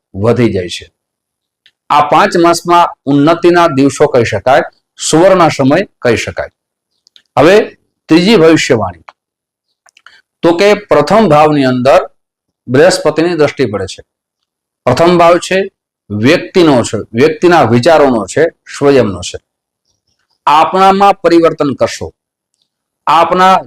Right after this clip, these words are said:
જીવનમાં પરિવર્તન કરશો. આપના વિચારો છે બીજા વ્યક્તિ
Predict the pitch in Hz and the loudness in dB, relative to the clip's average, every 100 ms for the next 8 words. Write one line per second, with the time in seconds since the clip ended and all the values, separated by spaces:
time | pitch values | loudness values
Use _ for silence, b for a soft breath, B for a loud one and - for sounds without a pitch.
0 | 104 117 156 196 190 185 165 160 147 135 | -8 0 2 4 2 0 0 2 0 -2
1 | 120 107 - - - _ _ _ _ _ | -4 -6 -8 -12 -16 _ _ _ _ _
2 | _ _ - - - 185 180 131 127 180 | _ _ -2 -2 0 0 0 0 0 2
3 | 170 175 - 175 185 - _ _ _ 131 | 4 2 0 -4 -4 -10 _ _ _ -2
4 | 147 165 160 156 151 | 0 2 2 0 -2